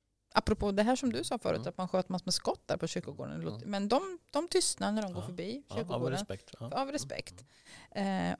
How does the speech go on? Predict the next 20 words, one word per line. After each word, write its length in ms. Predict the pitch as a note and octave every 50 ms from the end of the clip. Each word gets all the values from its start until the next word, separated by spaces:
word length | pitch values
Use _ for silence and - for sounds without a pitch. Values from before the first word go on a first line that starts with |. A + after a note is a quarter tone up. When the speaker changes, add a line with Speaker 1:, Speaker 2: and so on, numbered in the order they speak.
| _ _
Speaker 1:
och 100 | - G#3
det 100 | G#3+ B3
finns 260 | - B3+ A3 G3+ -
flera 480 | - - A3+ A3+ G3+ F3+ F3+ F#3 G#3 -
anekdoter 680 | - G#3+ G#3 G3 - - - G3+ - - - - A#3
om 100 | B3+ B3+
musikkåren 720 | C4 C#4+ - - D4+ C4+ B3 - - - C3 A#2 C#3 D#3 E3+
och 100 | - F3+
några 280 | F#3 F#3 F#3+ F3+ F#3 G#3
av 80 | A3+
dem 180 | A3+ G#3 F#3 F#3
handlar 500 | - - A#3+ A#3+ G#3 F#3 G3 A3+ D#4+ G4+
just 340 | E4+ G3+ C3+ A2+ - - -
om 120 | A2 E3 D#3
tamburmajoren 960 | - - F3 E3+ E3 E3+ D#3+ D3 C#3+ D3 D3 D3+ D3 - - - - D3+ D3+
som 220 | - E3+ F3 E3+
ju 80 | D#3+ D#3+
har 280 | D#3+ E3+ F#3+ G3+ G3+
en 120 | G3+ F#3+ -
avgörande 760 | - - F3+ E3+ E3 D#3 D3+ C#3 C#3+ D3+ D#3 D#3 D#3 D#3